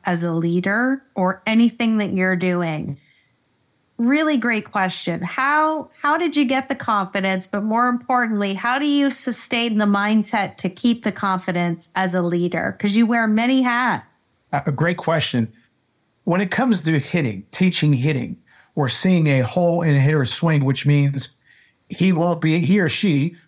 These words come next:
Speaker 2: won't be able to hit a particular pitch. I'm very, very good at that. And I would say,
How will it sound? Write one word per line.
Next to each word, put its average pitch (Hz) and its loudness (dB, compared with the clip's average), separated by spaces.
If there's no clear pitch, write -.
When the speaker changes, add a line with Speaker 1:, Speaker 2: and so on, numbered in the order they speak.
Speaker 2:
won't 170 0
be 156 2
able 143 0
to 131 0
hit 143 0
a 139 0
particular 131 -2
pitch. - -4
I'm 151 2
very, 196 2
very 160 2
good 151 -2
at 131 -2
that. - -2
And 151 -2
I 170 0
would 196 0
say, 156 -2